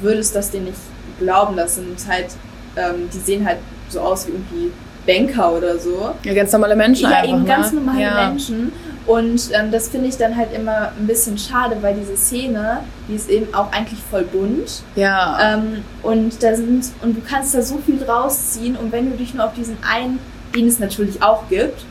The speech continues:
Speaker 2: Ja.
Speaker 1: auf diesen Typen halt, ähm, konzentrierst, den man halt vor Augen hat, dann kann man auch so viel verpassen.
Speaker 2: Voll, voll,
Speaker 1: Ja.
Speaker 2: also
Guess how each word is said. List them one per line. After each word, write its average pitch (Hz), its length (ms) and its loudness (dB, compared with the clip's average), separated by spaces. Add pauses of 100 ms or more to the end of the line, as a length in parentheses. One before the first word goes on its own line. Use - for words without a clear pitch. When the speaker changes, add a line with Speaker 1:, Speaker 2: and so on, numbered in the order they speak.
(140)
Speaker 2:
Ja. 185 220 0
Speaker 1:
auf - 120 -2
diesen 208 440 0 (840)
Typen 247 400 2
halt, 208 320 2
ähm, 196 300 0
konzentrierst, 220 680 0
den 208 120 0
man 202 200 0
halt 190 140 -2
vor 208 260 0
Augen 226 300 0
hat, 208 240 0 (400)
dann 220 140 2
kann 240 160 -2
man 226 120 2
auch 214 120 -2
so 220 100 -4
viel 214 180 -4
verpassen. 196 520 -8 (560)
Speaker 2:
Voll, 214 540 6
voll, 208 240 4
Speaker 1:
Ja. 190 80 8
Speaker 2:
also 202 340 4